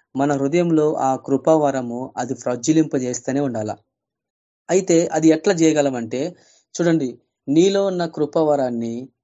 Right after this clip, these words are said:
ఏం చేయాలి? పరిశుద్ధాత్మ ద్వారా కాపాడాలి. అంటే వాక్యం ఉంది ఆ రీతిగా. అంటే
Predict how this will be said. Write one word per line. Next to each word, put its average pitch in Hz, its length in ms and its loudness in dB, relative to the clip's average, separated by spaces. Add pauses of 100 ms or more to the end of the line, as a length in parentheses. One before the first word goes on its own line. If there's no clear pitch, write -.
(120)
ఏం 143 140 -2
చేయాలి? 147 200 0
పరిశుద్ధాత్మ 165 680 0
ద్వారా 147 200 0
కాపాడాలి. 117 500 -6
అంటే 113 220 -4
వాక్యం 131 440 -4
ఉంది 127 140 -4
ఆ 113 40 0
రీతిగా. 113 360 -6
అంటే 165 340 -4